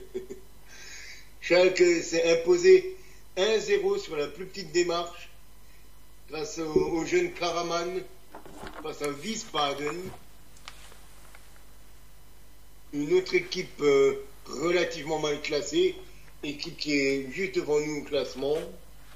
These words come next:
Le treizième contre le, euh, avant-avant-dernier. Donc Schalke qui s'est imposé contre Wiesbaden.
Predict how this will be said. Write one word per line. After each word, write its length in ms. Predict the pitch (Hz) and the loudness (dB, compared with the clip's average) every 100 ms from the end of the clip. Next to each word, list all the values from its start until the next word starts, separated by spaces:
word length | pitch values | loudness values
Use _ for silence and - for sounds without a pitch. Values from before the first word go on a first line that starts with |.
| - - - - - - - - - - - - | -16 -16 -16 -16 -16 -16 -14 -14 -14 -16 -14 -8
Le 200 | 127 127 | -4 -4
treizième 720 | - 123 165 160 180 180 170 | -4 -4 -4 -2 -4 -4 -6
contre 340 | 151 143 - - | -6 -6 -6 -6
le, 360 | 165 165 147 156 | -4 -2 -4 -4
euh, 580 | 175 165 135 123 120 - - - - - - - | -4 -4 -2 -2 -2 -6 -14 -16 -16 -16 -16 -12
avant-avant-dernier. 1080 | 143 156 170 165 147 - - 151 156 175 190 - - - - - - - - - - - - - - - - - - - - - - - - - - | -6 -4 -2 -4 -2 -2 -2 -4 0 2 2 0 -12 -16 -16 -16 -16 -16 -16 -16 -16 -16 -16 -16 -16 -16 -16 -16 -16 -16 -16 -16 -16 -16 -16 -14 -6
Donc 180 | 156 147 | -2 -2
Schalke 420 | - 170 165 175 | 0 2 4 2
qui 140 | 170 156 | 0 -4
s'est 360 | 165 156 151 | 2 4 4
imposé 520 | 151 160 151 160 156 - - - - - - | 2 -4 -2 -2 -2 -6 -14 -16 -16 -14 0
contre 360 | 196 190 175 | 2 2 0
Wiesbaden. 840 | 147 151 123 143 147 147 165 180 | -6 -8 -2 2 4 4 0 -2